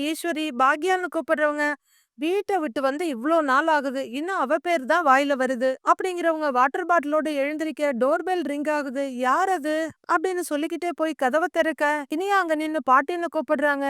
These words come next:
"வா" அப்படின்னு ஈஸ்வரி உள்ளர நடக்க, இனியாவும் பின்னாடியே நடக்கிறாங்க.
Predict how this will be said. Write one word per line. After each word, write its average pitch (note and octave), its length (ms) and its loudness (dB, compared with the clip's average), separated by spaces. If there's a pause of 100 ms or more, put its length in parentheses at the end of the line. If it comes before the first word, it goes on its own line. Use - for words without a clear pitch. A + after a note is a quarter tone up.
(160)
"வா" D4+ 220 8 (400)
அப்படின்னு E4+ 440 2
ஈஸ்வரி F4+ 360 -2
உள்ளர E4 320 0
நடக்க, D#4+ 420 0 (100)
இனியாவும் E4+ 500 -2
பின்னாடியே D#4+ 420 -2
நடக்கிறாங்க. D4 560 -2